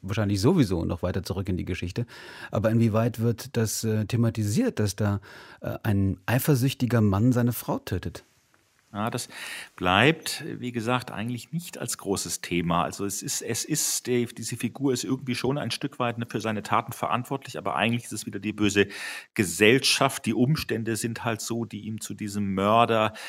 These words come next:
Speaker 2: letztendlich machen. Dazu
Speaker 1: Also
Speaker 2: verhält
Speaker 1: Wozzeck
Speaker 2: sich
Speaker 1: als
Speaker 2: Stone
Speaker 1: Opfer.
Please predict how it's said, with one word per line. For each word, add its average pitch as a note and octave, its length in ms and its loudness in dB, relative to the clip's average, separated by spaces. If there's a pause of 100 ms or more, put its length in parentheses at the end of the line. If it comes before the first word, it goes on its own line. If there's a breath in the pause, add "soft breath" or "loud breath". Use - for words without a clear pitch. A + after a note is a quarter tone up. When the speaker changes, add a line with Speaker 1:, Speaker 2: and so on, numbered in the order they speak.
(160 loud breath)
Speaker 2:
letztendlich G#2+ 720 0
machen. A2+ 220 2
Dazu A2 260 -4
Speaker 1:
Also A2+ 140 -2
Speaker 2:
verhält A#2 240 4
Speaker 1:
Wozzeck C3 240 6
Speaker 2:
sich - 60 4
Speaker 1:
als A#2+ 120 4
Speaker 2:
Stone G#2+ 140 4
Speaker 1:
Opfer. G#2+ 320 0